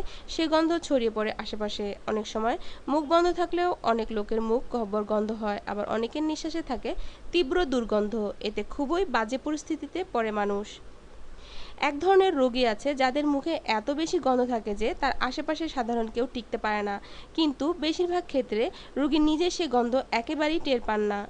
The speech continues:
আবার এমন অনেক রোগী আছে যারা নিজের মুখের গন্ধে নিজেই অতিষ্ঠ এবং বিব্রতকর অবস্থায় থাকেন। তারা অন্যদের সমস্যা হবে বলে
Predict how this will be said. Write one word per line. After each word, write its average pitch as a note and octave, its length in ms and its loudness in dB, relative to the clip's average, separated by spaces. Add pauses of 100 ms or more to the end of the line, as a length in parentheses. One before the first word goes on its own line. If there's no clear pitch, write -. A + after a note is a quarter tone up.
(140)
আবার G#3 220 -2 (120)
এমন A#3+ 260 4 (100)
অনেক E4 280 0
রোগী B3+ 260 -2
আছে A3 300 -2 (360)
যারা C4 240 8
নিজের D4+ 340 4
মুখের F4 300 4
গন্ধে A#3 400 4
নিজেই C4 340 2
অতিষ্ঠ - 380 -2 (200)
এবং G#3+ 240 2 (400)
বিব্রতকর F4 800 4
অবস্থায় A3+ 560 0 (100)
থাকেন। G#3+ 320 0 (360)
তারা G#3+ 240 2
অন্যদের D#4 420 4
সমস্যা F4 460 2
হবে E4+ 220 2
বলে B3+ 260 2